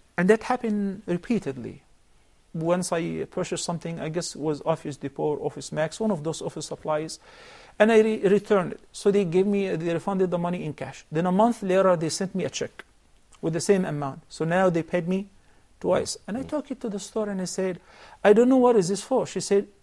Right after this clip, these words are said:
Speaker 1: "It's your name on it, so it's, it belongs to you." I said, "But, uh, I don't know what is it for."
Speaker 2: Mm.
Speaker 1: She tried to remind me, and finally we figured out that's an item which I purchased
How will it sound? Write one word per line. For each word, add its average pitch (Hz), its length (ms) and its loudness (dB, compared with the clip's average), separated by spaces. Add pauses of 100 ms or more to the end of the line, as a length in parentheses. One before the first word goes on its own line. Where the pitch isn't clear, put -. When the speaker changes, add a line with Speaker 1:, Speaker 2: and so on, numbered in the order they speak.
Speaker 1:
"It's - 200 -8
your 214 140 2
name 214 240 2
on 147 240 -2
it, - 120 -12 (120)
so - 180 -4
it's, - 240 -6
it 180 120 2
belongs 208 400 6
to 180 100 -6
you." 151 120 -2
I - 20 0
said, 165 280 -4
"But, 151 280 -4
uh, 143 120 -4 (280)
I 143 60 2
don't 165 180 2
know 185 60 2
what 180 180 4
is 160 100 -2
it 139 120 -6
for." 190 280 -2 (260)
Speaker 2:
Mm. 85 120 -10 (340)
Speaker 1:
She 220 200 -4
tried 262 400 6
to 262 100 0
remind 214 480 4
me, 220 100 4
and 196 160 0
finally 208 360 2
we 185 100 2
figured 196 380 2
out 190 180 2
that's 180 220 -2
an 180 160 -2
item 202 340 -2
which 180 160 -6
I 175 80 -2
purchased 196 560 -6